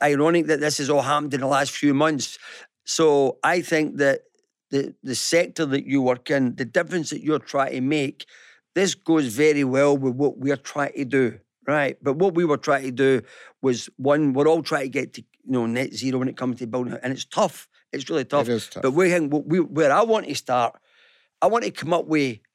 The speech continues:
Speaker 1: ideas that don't cost the end user millions, right? Or hun-, thousands, really, to save hundreds. I'm trying to come up with ideas that cost them nothing,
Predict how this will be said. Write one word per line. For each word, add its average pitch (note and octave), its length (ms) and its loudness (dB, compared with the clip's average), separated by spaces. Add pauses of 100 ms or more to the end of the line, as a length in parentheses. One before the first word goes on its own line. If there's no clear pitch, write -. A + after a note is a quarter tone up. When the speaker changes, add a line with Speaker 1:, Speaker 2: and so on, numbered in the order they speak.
(180)
Speaker 1:
ideas C#3 500 0
that C#3 260 -4
don't D#3+ 380 2
cost D3 500 0 (160)
the - 160 -6
end D3 200 -2
user C#3 260 0
millions, C3+ 920 0 (300)
right? D3 360 0 (140)
Or B2 120 0
hun-, D#3+ 300 -4
thousands, D3+ 640 -2
really, C#3 300 0 (220)
to D3 140 -4
save C#3+ 520 -2 (220)
hundreds. D3 640 0
I'm D#3+ 160 0
trying D#3 200 0
to C#3+ 80 -6
come C#3+ 120 -4
up B2 80 -2
with C3+ 100 -2
ideas C3 320 -2
that C3+ 160 -2
cost C#3 240 -2
them C3 300 0
nothing, D3+ 480 0